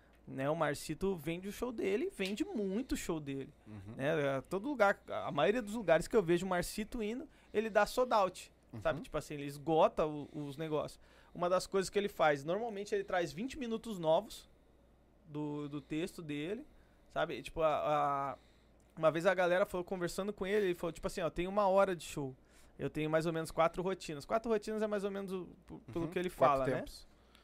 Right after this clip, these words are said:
Speaker 1: É... Cada uma das rotinas eu tenho uma hora. E aí eu utilizo quinze minutos normalmente delas.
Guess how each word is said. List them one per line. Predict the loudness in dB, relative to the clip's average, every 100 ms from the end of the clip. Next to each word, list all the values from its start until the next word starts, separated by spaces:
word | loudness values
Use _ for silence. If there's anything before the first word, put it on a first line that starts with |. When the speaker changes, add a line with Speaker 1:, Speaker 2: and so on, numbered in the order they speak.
| -20 -20 -20 _
Speaker 1:
É... | 2 6 6 6 6 4 2 -12 -20 2
Cada | 6 6
uma | 4
das | 2 2
rotinas | 0 -2 -2 0
eu | 0
tenho | 0 6
uma | 8
hora. | 10 8 6 -2 -12 _ _ _ _ _ _ _ -6
E | 0
aí | 2 2
eu |
utilizo | 0 -2 -2 -2 -4
quinze | -4 -4 -2
minutos | -4 -4 -6 -8
normalmente | -4 -2 -4 -8 -8
delas. | -6 -6 -10